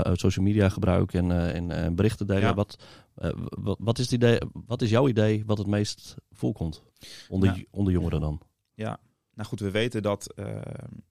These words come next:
Speaker 2: nou, dat, dat een hele grote groep jongeren, hè, zo'n, wel in ieder geval zo'n vijftig tot vijfentachtig tot negentig procent wel op een of andere manier te maken krijgt ook met een vorm van sexting. Hè, dus, eh, dat, dan krijg je een filmpje gestuurd of je krijgt het doorgestuurd of je hebt het zelf een keer aan gedaan. Hè. Dus,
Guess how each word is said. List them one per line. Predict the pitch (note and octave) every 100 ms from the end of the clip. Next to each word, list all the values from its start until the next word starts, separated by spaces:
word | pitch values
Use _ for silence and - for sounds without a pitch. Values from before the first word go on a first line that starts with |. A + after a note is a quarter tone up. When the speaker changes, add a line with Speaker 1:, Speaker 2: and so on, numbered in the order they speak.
| _
Speaker 2:
nou, | A2+ A2
dat, | G#2
dat | G2 G2+
een |
hele | G2 G#2+ B2+
grote | A2 G#2 G2
groep | - G#2 F#2+ -
jongeren, | F#2+ G2 G#2+ G2
hè, | G2+
zo'n, | - F#2 G2
wel | G#2+
in | -
ieder | G2 F#2+
geval | -
zo'n | F2+ -
vijftig | F#2+ F#2
tot | -
vijfentachtig | - G2 F#2+ G2 -
tot | F#2+
negentig | F#2 F#2+ - -
procent | G2 - F#2
wel | F#2+ G2
op | F#2+ G2+
een | A2+
of |
andere | G2+ G2
manier | F#2+ F#2+
te | G#2
maken | G2 G#2 G2+
krijgt | F#2+ F2+ -
ook | F#2+ F#2+
met | F2+ - - _
een | G2
vorm | - F#2 -
van | -
sexting. | - G2 - B2+ E3 - _ _ _ _ _ _
Hè, | -
dus, | A2 G2 F#2
eh, | F#2+ F#2+ F#2 F#2 F2+
dat, | F#2 F#2 F2
dan | F2
krijg | F#2 E2+
je |
een | F2
filmpje | F#2+ E2+ -
gestuurd | - G#2 - G2+ G2+ F#2+
of | F#2
je | F#2
krijgt | F#2+ F2+
het | G#2
doorgestuurd | G2 G2 G2 - G2+ F#2+ G#2
of | F#2
je | F#2+
hebt | -
het | -
zelf | G2 G2
een | F#2
keer | G#2 G2
aan | F#2+
gedaan. | G2 F#2+ F#2+ G#2
Hè. | A#2+
Dus, | G2+ F#2